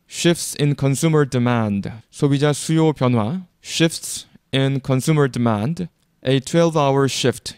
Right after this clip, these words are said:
열두 시간 교대 근무. A twelve-hour shift. Public opinion shifted sharply. 여론이 급변했습니다.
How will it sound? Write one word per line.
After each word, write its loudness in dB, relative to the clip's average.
열두 0
시간 0
교대 2
근무. -2
A 2
twelve-hour 2
shift. -2
Public 0
opinion 2
shifted -2
sharply. -2
여론이 2
급변했습니다. 0